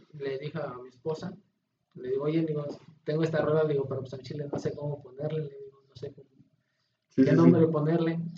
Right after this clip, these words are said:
Speaker 1: Y la escuchó y toda la onda y me dice, "Pues Iceberg". Le dije, "No", le digo, "pero pues ¿por qué?".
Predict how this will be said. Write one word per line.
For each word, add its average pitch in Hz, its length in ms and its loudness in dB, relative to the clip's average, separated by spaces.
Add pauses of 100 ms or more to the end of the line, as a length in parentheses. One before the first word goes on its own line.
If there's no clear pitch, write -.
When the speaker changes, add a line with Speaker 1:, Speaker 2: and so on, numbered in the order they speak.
Speaker 1:
Y 147 60 -8
la 143 100 0
escuchó 170 560 2
y 180 100 4
toda 170 160 2
la 170 160 2
onda 185 180 0
y 175 80 0
me 156 120 0
dice, 156 300 0 (300)
"Pues - 120 -8 (140)
Iceberg". 175 380 2 (1300)
Le 131 220 -14
dije, 143 280 -12
"No", 170 200 -2
le 185 60 2
digo, 156 200 2
"pero 143 260 -2
pues 131 120 -6
¿por 147 200 -2
qué?". 190 240 2